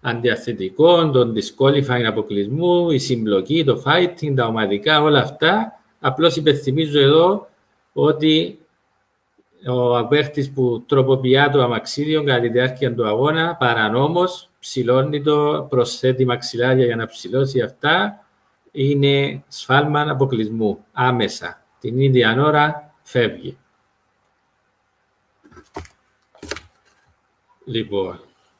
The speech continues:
και τελειώνουμε με όλα αυτά τα άρθρα, τα που αφορούν διαιτητές, ε, κριτές, σημειωτές, χρονομέτρες, όλα αυτά ισχύουν και για το running basket, δεν υπάρχει καμία ουσιαστική διαφορά.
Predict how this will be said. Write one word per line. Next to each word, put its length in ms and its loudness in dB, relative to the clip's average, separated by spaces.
και 160 4
τελειώνουμε 600 4
με 180 2
όλα 240 4
αυτά 300 0
τα 120 2
άρθρα, 560 2
τα 800 0
που 120 2
αφορούν 480 0
διαιτητές, 1000 2
ε, 280 -2
κριτές, 680 0
σημειωτές, 840 -2
χρονομέτρες, 840 -2
όλα 320 2
αυτά 640 0
ισχύουν 880 0
και 140 0
για 220 4
το 160 2
running 380 0
basket, 420 0
δεν 140 2
υπάρχει 420 2
καμία 460 2
ουσιαστική 640 -6
διαφορά. 760 -2